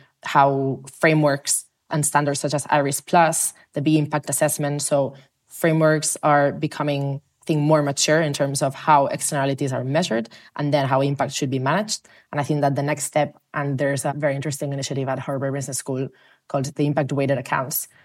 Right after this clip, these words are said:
The next step is taking these externalities and actually turning them into accounting adjustments made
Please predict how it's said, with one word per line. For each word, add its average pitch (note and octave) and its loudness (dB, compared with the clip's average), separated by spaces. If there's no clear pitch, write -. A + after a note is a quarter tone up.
The D3+ 2
next D3+ -2
step C#3 -2
is C#3 -2
taking D3+ 0
these D3 0
externalities C3+ -6
and C3+ -6
actually C#3+ -2
turning C3+ -4
them C3 -4
into C3 -6
accounting C3 -8
adjustments C3 -4
made C#3+ -2